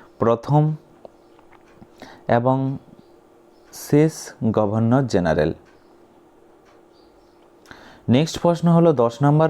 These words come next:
প্রশ্ন, সিন্ধু সভ্যতার অংশ মহেঞ্জোদারোর বর্তমান কোন রাষ্ট্রের অন্তর্গত? মানে কোন দেশে অবস্থিত বর্তমানে মহেঞ্জোদারো? সঠিক উত্তর হয়ে যাবে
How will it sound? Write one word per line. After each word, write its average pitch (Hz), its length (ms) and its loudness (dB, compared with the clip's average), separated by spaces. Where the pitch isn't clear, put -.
প্রশ্ন, 101 280 -2
সিন্ধু 156 360 4
সভ্যতার 135 560 0
অংশ 117 200 -2
মহেঞ্জোদারোর 131 840 4
বর্তমান 110 460 0
কোন 151 120 4
রাষ্ট্রের 120 320 -4
অন্তর্গত? - 460 -2
মানে 127 140 0
কোন 147 120 2
দেশে 107 260 0
অবস্থিত 113 360 -2
বর্তমানে 117 440 0
মহেঞ্জোদারো? 110 600 0
সঠিক 147 300 2
উত্তর 147 240 -2
হয়ে 123 180 4
যাবে 117 160 2